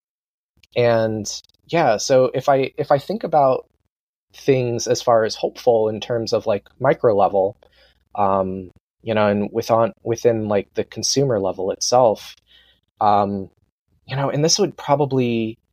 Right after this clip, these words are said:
apply to consumers, roasters, and producers as well. It's, it's, don't fall for, for the illusion or the fantasy that coffee is about coffee.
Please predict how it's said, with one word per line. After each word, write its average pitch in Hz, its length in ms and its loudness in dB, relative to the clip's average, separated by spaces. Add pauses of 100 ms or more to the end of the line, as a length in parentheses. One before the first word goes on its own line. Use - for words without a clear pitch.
(340)
apply 117 480 4
to 110 560 -2
consumers, 117 960 0 (260)
roasters, 107 920 0 (160)
and 110 280 -2
producers 107 600 -4
as 107 160 -6
well. 110 400 2
It's, - 320 0
it's, - 400 -4 (520)
don't 143 320 2
fall 127 600 4
for, 110 760 -2 (200)
for 117 300 2
the 113 140 0
illusion 110 440 2
or 107 120 0
the 101 100 -2
fantasy 107 600 0
that 101 240 0
coffee 101 380 0
is 98 120 -4
about 95 320 0
coffee. - 480 -2